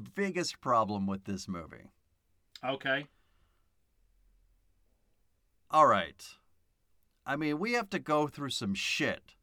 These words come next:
Speaker 1: for all of our characters to find themselves at a highway marker, which is gonna end up being the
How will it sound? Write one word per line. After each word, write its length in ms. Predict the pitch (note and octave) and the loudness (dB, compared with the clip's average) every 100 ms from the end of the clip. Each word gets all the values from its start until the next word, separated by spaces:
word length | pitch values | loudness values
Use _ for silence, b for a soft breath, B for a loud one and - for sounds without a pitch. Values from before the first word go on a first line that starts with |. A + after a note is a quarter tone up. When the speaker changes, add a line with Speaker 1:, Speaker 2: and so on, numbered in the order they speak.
| _ _ _ _ _ _ _ _ _ - | _ _ _ _ _ _ _ _ _ -8
Speaker 1:
for 320 | B2 A#2+ A2+ - - | 0 4 4 2 2
all 280 | D3+ G3 G3+ | 6 8 8
of 100 | D3 | 6
our 160 | B2 A2+ | 6 4
characters 580 | - A#2 G#2 - G#2 | 2 0 0 -4 -8
to 80 | - | -8
find 400 | A2 C3+ C#3 C3+ | 0 2 2 0
themselves 680 | B2+ A#2+ - B2+ A2+ A2 G#2 - | -4 -6 -4 0 2 0 -4 -6
at 160 | A2+ | -6
a 20 | - | -6
highway 680 | - - D#3+ E3 C3+ A2+ | -8 4 6 6 4 0
marker, 680 | G2 F#2+ F2+ F2 F#2+ F2 F#2 _ - _ _ _ - _ _ _ _ _ _ - | 2 0 0 -4 -6 -6 -10 _ -20 _ _ _ -20 _ _ _ _ _ _ -12
which 160 | - B2+ | -8 -6
is 100 | A2+ | -2
gonna 240 | D3+ D#3 | -2 -2
end 220 | C#3 C3+ | -4 0
up 160 | B2+ B2 - | 0 0 -2
being 460 | B2 A#2 A2+ A2+ | -2 -2 -2 -4
the 400 | A#2+ A2+ G#2 A2+ | -4 -2 -2 -4